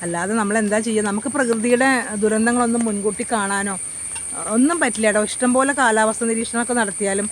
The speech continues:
മഴ വരുന്നു പറയുമ്പോൾ ചിലപ്പോൾ വരില്ല, വരില്ല എന്ന് പറയുമ്പോൾ വരും. ഒന്നും പറയാൻ പറ്റില്ല, പ്രവചനാതീതമാണ് പ്രകൃതി. അതുകൊണ്ട് എല്ലാവരും വളരെ ശ്രദ്ധയോടെ പോവുക. കൊക്കച്ചൻ ഇങ്ങനെ നോക്കി നിൽക്കുന്നുണ്ട്, ഏതാ മീൻ എൻ്റെ വലയിൽ കുടുങ്ങുകയെന്നും പറഞ്ഞ് പാവം നോക്കി നിൽക്കണു.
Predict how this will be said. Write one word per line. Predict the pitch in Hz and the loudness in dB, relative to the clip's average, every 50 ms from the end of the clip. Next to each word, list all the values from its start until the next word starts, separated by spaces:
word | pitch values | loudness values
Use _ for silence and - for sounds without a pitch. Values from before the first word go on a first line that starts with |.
| - - - - - - - | -8 -10 -10 -10 -8 -4 -2
മഴ | 214 220 269 311 | 0 2 4 6
വരുന്നു | 302 254 226 226 247 269 | 6 6 6 4 4 4
പറയുമ്പോൾ | 262 240 233 226 226 226 - | 4 4 4 4 2 2 0
ചിലപ്പോൾ | 247 208 190 214 214 214 | 0 0 0 0 0 0
വരില്ല, | 190 170 185 185 185 190 190 196 | 0 -2 -2 -2 -2 -2 0 0
വരില്ല | 196 196 208 226 240 226 | 0 0 2 2 2 2
എന്ന് | 220 220 | 2 2
പറയുമ്പോൾ | 208 202 202 208 196 | 0 0 -2 -2 -2
വരും. | 170 165 165 190 - - - - - - - - - - - - - 180 | -2 -4 -4 -6 -10 -12 -12 -12 -12 -10 -10 -10 -12 -12 -14 -10 -8 -4
ഒന്നും | 196 202 214 247 254 | -2 0 2 2 2
പറയാൻ | 233 208 185 185 185 196 196 | 2 2 0 0 -2 -2 -4
പറ്റില്ല, | 185 170 175 175 175 170 - | -4 -4 -6 -6 -6 -4 -2
പ്രവചനാതീതമാണ് | 190 185 185 190 202 208 214 226 220 220 233 220 240 247 233 208 208 196 208 | -2 -2 0 0 0 2 4 4 4 4 2 4 4 4 4 2 2 0 -2
പ്രകൃതി. | 190 175 170 165 160 180 - - - - - - - - - - - - - - - - - - - - - - - - - - - | -2 -4 -4 -6 -6 -8 -8 -10 -14 -16 -16 -16 -16 -16 -16 -16 -16 -16 -16 -18 -18 -18 -18 -18 -18 -18 -18 -18 -18 -18 -16 -12 -8
അതുകൊണ്ട് | 180 185 202 220 240 226 | -6 -2 0 2 2 2
എല്ലാവരും | 208 202 208 233 240 | 2 2 2 4 4
വളരെ | 226 214 208 226 - | 2 2 2 0 0
ശ്രദ്ധയോടെ | 254 202 185 185 185 196 208 240 247 | 0 -2 0 0 -2 0 0 0 0
പോവുക. | 214 202 214 - - | 0 0 0 0 -2
കൊക്കച്ചൻ | 190 - - - 196 - - 220 240 | -4 -4 -4 -6 -6 -4 -2 0 0
ഇങ്ങനെ | 240 240 247 254 247 | 2 2 2 2 0
നോക്കി | 214 190 - 254 233 | 0 0 0 -2 -2
നിൽക്കുന്നുണ്ട്, | 240 - - 233 233 226 208 202 220 - - - - - - - - - - 165 175 175 | -2 -2 -2 -2 -2 0 0 -2 -2 -4 -8 -14 -18 -20 -20 -20 -18 -14 -12 -8 -6 -4
ഏതാ | 185 196 214 226 247 240 | -2 0 2 4 4 4
മീൻ | 220 208 214 214 | 2 2 2 0
എൻ്റെ | 208 208 214 214 | 0 0 2 2
വലയിൽ | 202 185 190 196 226 220 - | 2 2 2 0 0 0 0
കുടുങ്ങുകയെന്നും | 214 196 185 196 202 202 208 208 214 220 220 214 | 0 0 0 0 0 0 0 0 0 0 0 0
പറഞ്ഞ് | 202 202 214 208 - | 0 0 0 0 2
പാവം | 202 175 170 175 185 202 214 202 | 2 2 2 2 0 0 0 0
നോക്കി | 175 - - 190 | -2 -2 -4 -4
നിൽക്കണു. | 190 - - 165 160 | -4 -6 -6 -10 -10